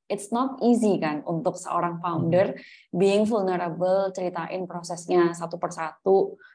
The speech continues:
Speaker 1: dari nol, terus sukses, terus ternyata gagal, terus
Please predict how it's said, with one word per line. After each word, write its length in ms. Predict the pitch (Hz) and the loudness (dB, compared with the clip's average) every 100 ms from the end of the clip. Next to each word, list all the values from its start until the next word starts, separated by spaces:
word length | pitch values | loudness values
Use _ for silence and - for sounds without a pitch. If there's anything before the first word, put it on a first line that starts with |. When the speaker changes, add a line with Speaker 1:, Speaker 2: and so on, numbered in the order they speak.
| - | 0
Speaker 1:
dari 320 | 185 175 170 | 2 4 4
nol, 640 | 175 180 180 185 185 - _ | 4 4 4 0 -4 -8 _
terus 160 | 185 190 | -6 -2
sukses, 560 | 214 - 190 180 180 | -2 -2 0 0 0
terus 320 | 190 202 - | -2 -4 -8
ternyata 640 | - 175 175 175 196 190 - - | -6 0 0 0 -4 -4 -10 -12
gagal, 560 | 190 180 165 185 185 190 | -2 0 2 2 2 0
terus 160 | 190 | -4